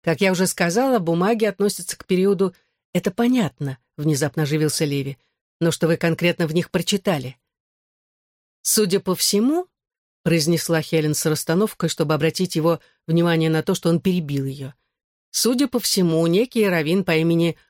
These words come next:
Га Коэн Мендес, пожилой, приехал в Англию из Амстердама в тысяча шестьсот пятьдесят седьмом году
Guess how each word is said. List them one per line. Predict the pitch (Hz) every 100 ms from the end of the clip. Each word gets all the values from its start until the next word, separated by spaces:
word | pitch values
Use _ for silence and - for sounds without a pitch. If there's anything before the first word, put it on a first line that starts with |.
| _
Га | 147 190
Коэн | 196 170 165 156
Мендес, | 151 151 143 180 190 - _ _ _
пожилой, | - 208 175 143 139 180 214 _ _ _ _
приехал | 196 277 269 226
в |
Англию | 190 208 196 214 220
из | - 175
Амстердама | 180 - 202 196 269 233
в | 165
тысяча | - 247 - 233 220 _ _
шестьсот | - 190 180 254 -
пятьдесят | 180 185 208
седьмом | 196 202 180 196
году | 185 190 147 139 175